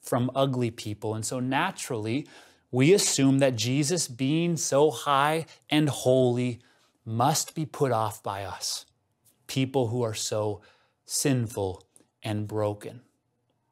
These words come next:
We think, Yeah, Jesus lets me come to him,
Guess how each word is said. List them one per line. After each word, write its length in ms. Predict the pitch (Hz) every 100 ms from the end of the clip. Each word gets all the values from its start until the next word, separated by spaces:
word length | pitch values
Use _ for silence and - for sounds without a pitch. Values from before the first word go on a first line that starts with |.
| -
We 120 | 123
think, 300 | 123 139 127
Yeah, 200 | 127 127
Jesus 380 | 123 127 127 127
lets 200 | 131 -
me 100 | 135
come 440 | 117 - 123 120 110
to 60 |
him, 280 | 95 104